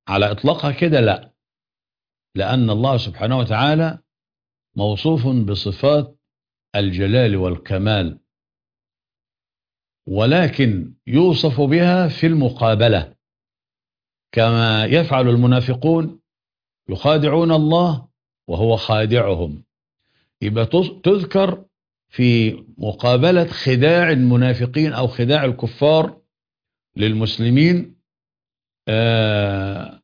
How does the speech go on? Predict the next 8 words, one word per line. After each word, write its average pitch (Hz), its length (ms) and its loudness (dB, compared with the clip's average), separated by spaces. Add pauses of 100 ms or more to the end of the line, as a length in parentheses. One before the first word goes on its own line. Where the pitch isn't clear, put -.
(120)
إذا 113 220 -2
خدعوا 110 480 0
المسلمين 117 800 -2 (300)
فإن 123 280 -2
الله 113 300 0
سبحانه 104 400 -6
وتعالى 107 340 -4
خادعهم. 117 840 -2